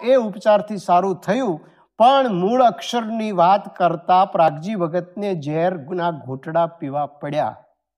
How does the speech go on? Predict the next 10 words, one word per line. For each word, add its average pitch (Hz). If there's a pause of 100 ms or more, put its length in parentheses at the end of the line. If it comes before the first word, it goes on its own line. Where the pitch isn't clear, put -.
(340)
પીધા, 175 (400)
વિમુખ 208
કર્યા. 220 (320)
પણ 214
ભગતજી 208
મહારાજે 220
વિમુખ 202
કર્યા 202
પછી 196
પણ 156